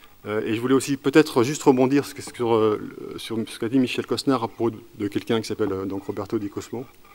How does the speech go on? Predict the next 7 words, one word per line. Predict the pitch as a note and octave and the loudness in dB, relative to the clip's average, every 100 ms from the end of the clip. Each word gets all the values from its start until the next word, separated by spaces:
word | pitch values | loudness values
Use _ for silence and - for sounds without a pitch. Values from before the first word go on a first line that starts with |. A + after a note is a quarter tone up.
| - - - - - | -20 -20 -20 -20 -12
qui | - | -4
c'est | A#2 | 4
vrai | C#3+ | 8
lui | D3+ | 10
aussi | C3+ A#2 C3+ | 8 6 6
milite | C3+ D3 - - | 8 6 2 -8
beaucoup | - A#2+ D3 D3+ C#3 | 2 4 4 0 -10